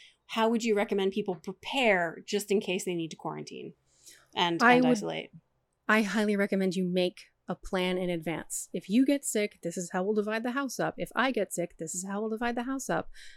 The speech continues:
Speaker 2: And plan for, like, how you're gonna get food to one another. Like, you have to have a system in order to protect the people who aren't sick, but you also have to, like, make it possible to, f-, you know, feed the people who are sick,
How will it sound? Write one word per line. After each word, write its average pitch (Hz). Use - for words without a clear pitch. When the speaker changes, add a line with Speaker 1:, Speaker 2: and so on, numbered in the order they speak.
Speaker 2:
And 185
plan 262
for, 202
like, 175
how 208
you're 220
gonna 202
get 190
food 185
to 180
one 175
another. 160
Like, 165
you 196
have 220
to 247
have 214
a -
system 254
in 185
order 185
to 180
protect 202
the 220
people 208
who 202
aren't 196
sick, -
but 202
you 208
also 214
have 196
to, 180
like, -
make 208
it 202
possible 190
to, -
f-, -
you 208
know, 175
feed 196
the 190
people 190
who 185
are 220
sick, -